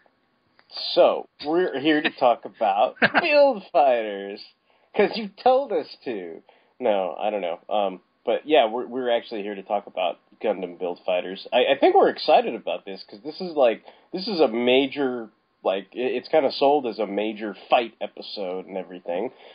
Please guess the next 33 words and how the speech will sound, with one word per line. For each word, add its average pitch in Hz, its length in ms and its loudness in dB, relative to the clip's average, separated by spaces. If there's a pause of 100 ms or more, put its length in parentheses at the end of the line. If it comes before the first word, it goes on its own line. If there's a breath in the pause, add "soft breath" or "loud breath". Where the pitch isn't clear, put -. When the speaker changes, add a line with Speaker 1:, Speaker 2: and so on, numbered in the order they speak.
(140 loud breath)
Speaker 1:
So, 110 380 4
uh, 95 220 6
we'll, 117 240 -4
we'll 120 120 -6
try 143 160 2
to 117 80 2
get 113 200 0
into 113 360 -2
it 104 180 -2 (380 loud breath)
right 120 260 6
away 110 560 2
and, 101 340 -4
and 101 160 -6
get 113 140 -4
into 110 260 -6
the 98 320 -8 (100)
nitty-gritty 120 800 0
and 98 80 0
everything, 107 580 0
but 107 240 0
I'm - 80 -12
sure 139 140 4
everybody 117 320 2
will 110 120 4
chime 123 340 4
in 120 140 2
when 110 140 0
they 101 80 2
have 107 180 -2
something 123 360 -2
to 101 60 -6
say. 196 460 2 (380 loud breath)
But 139 220 4